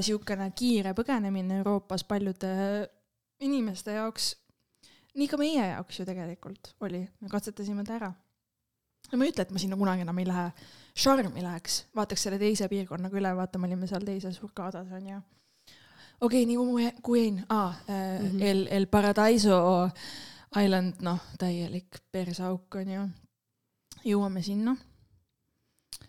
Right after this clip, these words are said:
Speaker 2: See on mul juba iiveldav. Ma ei suuda
Speaker 1: Jõuame
Speaker 2: need toidujutud.
Speaker 1: sinna. Jõuame sinna. Jõuan teha lihtsalt mingi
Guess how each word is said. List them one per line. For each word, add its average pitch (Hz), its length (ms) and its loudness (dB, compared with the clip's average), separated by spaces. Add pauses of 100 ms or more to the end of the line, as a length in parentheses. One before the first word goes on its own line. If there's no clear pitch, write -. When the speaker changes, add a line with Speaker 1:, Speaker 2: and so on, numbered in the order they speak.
(840)
Speaker 2:
See 202 100 0
on 190 60 4
mul 185 160 6
juba 175 240 8
iiveldav. 170 460 4 (260)
Ma 190 140 0
ei 180 40 4
suuda 190 120 6
Speaker 1:
Jõuame - 160 8
Speaker 2:
need 277 100 4
toidujutud. 175 600 6
Speaker 1:
sinna. - 320 -16
Jõuame 254 280 6
sinna. 208 280 2 (280)
Jõuan 320 380 2
teha 226 240 2
lihtsalt 185 320 -4
mingi 180 260 -6